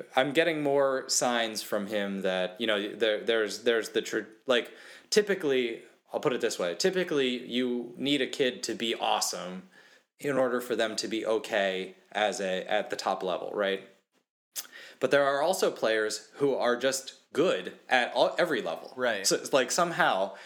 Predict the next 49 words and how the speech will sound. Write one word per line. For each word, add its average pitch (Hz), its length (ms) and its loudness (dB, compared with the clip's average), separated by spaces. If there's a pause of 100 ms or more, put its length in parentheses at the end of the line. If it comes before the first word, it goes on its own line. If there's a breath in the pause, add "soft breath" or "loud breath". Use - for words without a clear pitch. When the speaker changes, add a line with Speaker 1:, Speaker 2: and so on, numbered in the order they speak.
(140)
Speaker 1:
you 147 80 2
know, 120 100 4
Roldan, 139 580 2
not, 135 240 4 (380)
uh, 113 140 4 (280)
not, 127 280 2
not 135 220 2
the 135 40 4
best - 560 -2
college 110 460 2
player, 107 520 0 (280 loud breath)
not 127 280 2
the 123 60 4
best - 540 0
M 104 140 -2
L 98 100 2
S 98 140 0
player, 101 420 0
but 117 140 0
maybe 131 260 0
he 131 140 -4
could 117 260 -2 (600 loud breath)
actually 123 400 2
be 117 440 -2 (280 loud breath)
the 127 140 2
same 147 360 0
level 120 380 2
in 117 180 0
a 110 160 2
higher 113 340 2
league, 113 380 -2
you 107 80 -2
know, 92 240 0
someone 127 260 0
who 120 120 -2
plays 123 360 0
up 120 220 0
to - 100 -6
their, 95 280 0
to 104 160 -6
their 98 180 0
league 101 300 -2
the 95 80 -2
way 95 120 2
that, 92 160 -2
like, 90 200 -2
a 98 60 0
Jeff 92 240 -2
Cameron 90 560 -4